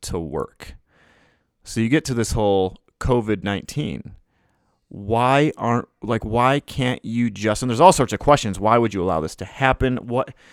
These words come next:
what are you doing? Are you, are you, like, involved in all this? Uh, why can't you just wipe this thing out overnight? God never promised to work that way. So in the passage here,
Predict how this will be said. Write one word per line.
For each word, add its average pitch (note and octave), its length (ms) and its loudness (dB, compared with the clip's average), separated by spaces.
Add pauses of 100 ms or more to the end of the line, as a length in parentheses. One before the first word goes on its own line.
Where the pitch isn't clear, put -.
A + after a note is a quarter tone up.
(200)
what C3 200 2
are B2+ 60 2
you G2 140 -2
doing? C3+ 540 2
Are A2 140 0
you, A2+ 160 0
are A2+ 80 0
you, A#2+ 180 0
like, A#2+ 200 2
involved A2+ 360 2
in A#2 60 0
all A2+ 120 0
this? A2+ 120 -2 (720)
Uh, A2+ 240 0 (100)
why C3 480 2
can't - 340 -6
you C3 120 -2
just A#2+ 280 -2 (240)
wipe A#2 360 0
this A#2 200 -2
thing A2 220 -2
out A2 320 4 (540)
overnight? A2+ 500 4 (720)
God C3+ 300 2
never D3+ 260 -2
promised B2+ 540 -6 (120)
to A#2+ 120 -8
work A2+ 280 -2
that F#2 220 -2
way. E2 280 -6 (680)
So D#3+ 540 4 (420)
in D3 120 0
the D3 80 0
passage F3 560 2
here, F#2+ 320 -4